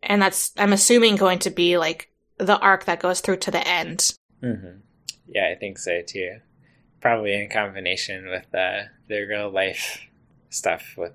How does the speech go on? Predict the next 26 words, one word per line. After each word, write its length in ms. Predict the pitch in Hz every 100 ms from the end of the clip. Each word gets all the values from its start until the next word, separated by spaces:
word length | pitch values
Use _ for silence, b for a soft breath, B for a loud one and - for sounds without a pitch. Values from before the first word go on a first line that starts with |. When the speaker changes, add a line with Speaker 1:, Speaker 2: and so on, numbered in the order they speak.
| -
Speaker 2:
that, 280 | 90 90 87
uh, 20 | 87 90 -
actor 320 | 92 - 92
guy. 360 | - 92 98 - _ _ _
Speaker 1:
Yeah, 500 | 277 269 220 185 185 -
right. 260 | 196 190 190
And 120 | 202
wondering, 320 | 202 202 202
like, 220 | 196 180
why 400 | - 185 190 202
does 260 | 196 190 185
he 300 | - 196 190
feel 320 | - 202 180
familiar, 680 | 180 185 170 165 170 170 165
or 140 | 180 180
why 200 | 196 208
does 180 | 202 -
he 460 | 190 180 170 170 B B -
find, 640 | - 208 190 180 170 170
uh, 380 | 165 156 156 - - _ -
Kobayashi 560 | 208 190 170 - 180
familiar 440 | - 160 156 156 151
to 100 | 156
him? 300 | 156 160 - _ _ _
Speaker 2:
Great. 300 | 107 101 90 - -
Speaker 1:
But 320 | 220 214